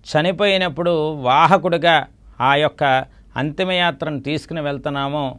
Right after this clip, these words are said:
వాళ్ళందరికీ మనం రుణపడి ఉన్నాము. ఆ రుణానుబంధం మాత్రమే మనల్ని నడిపిస్తోంది అని ప్రతి ఒక్కరూ నమ్మాలి.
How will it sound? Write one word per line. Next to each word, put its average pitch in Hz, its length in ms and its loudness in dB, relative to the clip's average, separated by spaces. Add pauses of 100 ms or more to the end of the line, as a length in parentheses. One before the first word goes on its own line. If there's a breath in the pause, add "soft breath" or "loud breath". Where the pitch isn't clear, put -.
(120)
వాళ్ళందరికీ 160 720 -2
మనం 165 280 -4
రుణపడి 143 420 -4
ఉన్నాము. 139 520 -6
ఆ 151 120 -2
రుణానుబంధం 156 760 -2
మాత్రమే 165 520 -6
మనల్ని 160 380 -4
నడిపిస్తోంది 143 720 -8
అని 156 140 -4
ప్రతి 135 340 -8
ఒక్కరూ 143 360 -6
నమ్మాలి. 120 500 -8